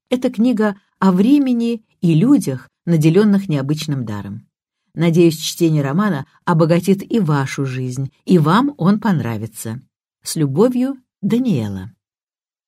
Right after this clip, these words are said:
Что бы вы сделали, зная будущее и прошлое? Изменили бы свой путь или решили, что ваша судьба неизбежна? Сумеем ли мы повлиять на будущее и прошлое, или в наших силах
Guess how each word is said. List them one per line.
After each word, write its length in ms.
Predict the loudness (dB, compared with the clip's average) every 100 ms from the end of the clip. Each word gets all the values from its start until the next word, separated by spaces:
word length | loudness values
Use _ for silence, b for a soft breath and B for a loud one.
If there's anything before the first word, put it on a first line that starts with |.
| _ _ _ _ _ _ _ _ _ _ _ _ _ _ _ _ _
Что 320 | -10 0 2
бы 100 | 2
вы 180 | 2 2
сделали, 600 | 2 2 2 2 0 -2
зная 360 | 0 2 2
будущее 600 | 0 0 0 0 0 -4
и 120 | -4 -6
прошлое? 800 | -6 -4 -6 -8 -10 -10 -12 -18 _ _ _ _
Изменили 520 | -2 2 4 4 4 4
бы 100 | 0
свой 280 | 0 0
путь 440 | 0 0 -2 -2 -4
или 160 | 0 2
решили, 420 | 2 2 0 -2
что 200 | -2 -2
ваша 220 | -2 -2
судьба 360 | -4 -6 -2 0
неизбежна? 800 | 2 0 0 -4 -4 -6 -12 -14 _ _ _ _ _ _
Сумеем 540 | -2 2 4 4 2
ли 120 | 4
мы 220 | 4 4 2
повлиять 500 | 2 2 2 2 0
на 140 | -2
будущее 540 | -2 0 -2 -2 -4
и 40 | -4
прошлое, 580 | -2 -4 -4 -6 -8 -2
или 200 | 2 4
в 80 |
наших 320 | 4 2 -2 -6
силах 380 | -4 -2 -4